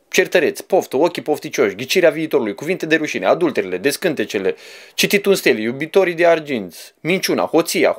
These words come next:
hula, obrăznicia, cârtirea, slava deșartă, vrăjile și așa mai departe. În capitolul trei, la final, este o propoziție foarte interesantă care arată modul în care vedeau providența lui Dumnezeu la lucru, chiar în lucrurile rele. El spune,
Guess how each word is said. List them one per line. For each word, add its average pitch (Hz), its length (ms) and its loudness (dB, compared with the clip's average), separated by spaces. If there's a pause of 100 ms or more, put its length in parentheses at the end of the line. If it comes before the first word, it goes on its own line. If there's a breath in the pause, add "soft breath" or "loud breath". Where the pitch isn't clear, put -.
hula, 156 260 4
obrăznicia, 156 640 0
cârtirea, 170 480 -2
slava 175 320 0
deșartă, 139 520 -2 (240 soft breath)
vrăjile 160 460 2
și 151 120 -6
așa 151 140 -4
mai 135 120 -2
departe. 131 460 0 (140)
În 147 100 0
capitolul 160 420 4
trei, 165 280 2
la 135 120 4
final, 147 500 -4 (120)
este 139 500 0
o 120 200 0
propoziție 131 420 -6
foarte 120 400 2
interesantă 113 580 -4
care 127 240 2
arată 131 280 2
modul 147 320 0
în 143 60 -4
care 131 220 2
vedeau 139 500 2 (220 loud breath)
providența 143 520 0
lui 139 100 -2
Dumnezeu 127 440 0
la 127 140 6
lucru, 135 520 -4
chiar 151 320 2
în 139 160 -8
lucrurile 127 420 -2
rele. 113 240 0
El 104 180 0
spune, 139 420 -2